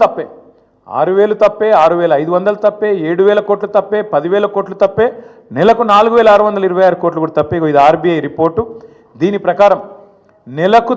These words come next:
తెలంగాణ ప్రభుత్వం కడుతున్నది అసలు మిత్తి కలిపి కేవలం రెండు వేల కోట్లు మాత్రమే. ఇది కాగ్ లెక్క, ఆర్బీఐ లెక్క, ఇదేదో కాకి లెక్క కాదు. ఇంకొక మాట కూడా చెప్తా ఉన్నా రేవంత్ రెడ్డి గారికి,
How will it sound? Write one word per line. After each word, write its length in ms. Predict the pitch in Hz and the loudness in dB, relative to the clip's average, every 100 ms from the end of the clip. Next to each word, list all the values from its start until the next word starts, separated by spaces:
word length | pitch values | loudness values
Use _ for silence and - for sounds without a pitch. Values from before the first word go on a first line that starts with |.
| 202 | 2
తెలంగాణ 440 | 202 214 214 214 208 190 | 2 2 2 2 2 0
ప్రభుత్వం 400 | 180 202 202 185 175 | 0 0 -2 -2 -2
కడుతున్నది 420 | 170 170 180 180 156 | -2 -4 -8 -2 -2
అసలు 280 | 139 175 185 156 | -2 -4 -4 -8
మిత్తి 280 | 156 - 156 - | -14 -16 -8 -4
కలిపి 340 | 139 151 226 277 - - _ _ - | -4 -4 -6 -6 -16 -20 _ _ -2
కేవలం 420 | 170 202 214 247 254 - - - 120 | 2 4 4 2 0 -14 -20 -16 -4
రెండు 260 | 151 214 233 220 | -2 0 2 4
వేల 200 | 208 208 208 | 4 2 0
కోట్లు 320 | 180 180 - 165 | -4 -4 -6 -4
మాత్రమే. 420 | 147 143 135 143 139 117 | -4 -4 -8 -8 -10 -12
ఇది 100 | 120 _ 143 | -16 _ 2
కాగ్ 280 | 156 190 196 | 4 4 0
లెక్క, 240 | 185 190 185 185 147 | -4 0 2 4 4
ఆర్బీఐ 360 | 165 165 175 160 | 2 0 -4 -4
లెక్క, 180 | 147 - 180 208 - - - | -8 0 0 -2 -14 -20 -4
ఇదేదో 220 | 165 175 175 | -2 0 0
కాకి 240 | 147 160 185 | 2 0 0
లెక్క 180 | 160 - - 131 | -4 -2 -2 0
కాదు. 260 | 127 131 117 - - _ _ - | 0 -2 -8 -12 -20 _ _ -4
ఇంకొక 280 | 175 208 202 | -2 0 2
మాట 100 | 196 196 | 2 2
కూడా 120 | 196 175 | 0 -2
చెప్తా 180 | - 180 | -2 -2
ఉన్నా 100 | 175 156 | 0 0
రేవంత్ 240 | 160 156 160 | 0 -2 -6
రెడ్డి 140 | 139 143 | -4 -4
గారికి, 260 | 131 180 | -4 -12